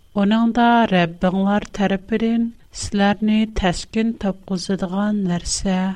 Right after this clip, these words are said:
va Musaning, Harunning tavallari qoldirib ketgan narsalar qachilangan bo'ldi.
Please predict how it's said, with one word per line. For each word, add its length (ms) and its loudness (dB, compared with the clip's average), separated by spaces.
va 220 2
Musaning, 880 0
Harunning 960 2
tavallari 920 2
qoldirib 580 -2
ketgan 640 -2
narsalar 760 -4
qachilangan 920 -2
bo'ldi. 400 -4